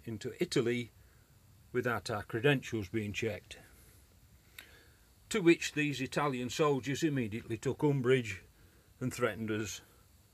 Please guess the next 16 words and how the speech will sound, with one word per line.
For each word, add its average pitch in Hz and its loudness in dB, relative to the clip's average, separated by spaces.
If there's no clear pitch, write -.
down 110 -6
the 107 -6
barrel 101 0
of 95 0
a 107 2
rifle. 104 0
Now, 294 10
the 233 8
actual 180 6
holiday 147 4
went 151 4
quite 117 0
well. 170 0
We 127 -2
enjoyed 170 6
ourselves. 95 -2